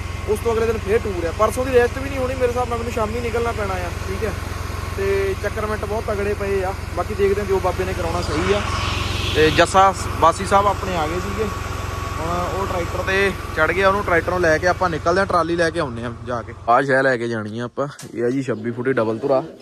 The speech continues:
ਤੇ ਆਪਾਂ ਇਹਨੂੰ ਫੋੜ ਨਾ ਕੱਢ ਲੈਣਾ ਬਾਹਰ, ਕਿਉਂਕਿ ਆਪਣੇ ਵਾਲੇ ਘੋੜੇ ਦੇ ਨਾ ਛਤਰੀ ਲੱਗ ਜਾਣੀ ਫਿਰ ਉੱਤੇ, ਟਾਣੇ ਟੂਣੇ ਆ। ਤੇ ਕਾਹਨੂੰ ਆਪਾਂ ਉਹ ਨਹੀਂ ਕੰਮ ਕਰਨਾ, ਆਪਾਂ ਇਹਨੂੰ ਕਿੱਦਾਂ ਕਰਨੀ ਵੀ ਇੱਥੋਂ ਕੱਢ ਕੇ ਟਰਾਲੀ ਪਰਿਓਂ ਦੀ ਫੋੜਨਾ ਤੇ ਉੱਥੇ ਤੱਕ ਲੈ ਆਉਣੀ ਆ, ਫਿਰ ਉੱਥੋਂ ਪਾ ਲਾਂਗੇ ਅੱਗੇ।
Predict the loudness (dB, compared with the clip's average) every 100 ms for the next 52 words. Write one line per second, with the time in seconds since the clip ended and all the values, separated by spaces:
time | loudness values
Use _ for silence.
0 | -20 -20 -20 -20 -20 -16 -6 -2 0 0
1 | 2 2 2 2 2 2 2 4 4 4
2 | 4 4 4 2 2 -2 2 2 2 2
3 | 4 4 2 2 4 6 4 2 0 2
4 | 0 2 4 4 4 0 -2 -2 -2 -2
5 | -4 -4 -8 -2 0 0 -4 -4 -4 -2
6 | -4 -6 -20 -20 -20 -16 -4 -2 -2 0
7 | -2 -2 -4 -2 -2 -2 -4 -6 -6 -2
8 | -2 -2 -8 -8 -8 -6 -2 -4 -4 -8
9 | -6 -4 -4 -4 -4 -4 -4 -8 -4 -2
10 | -2 -2 -2 -2 -2 -6 -6 -6 -8 -12
11 | -16 -20 -20 -16 -6 -4 -2 -2 -2 -4
12 | -4 -2 -2 0 2 2 0 -2 -4 -4
13 | -4 -6 -2 -2 -4 -8 -10 -10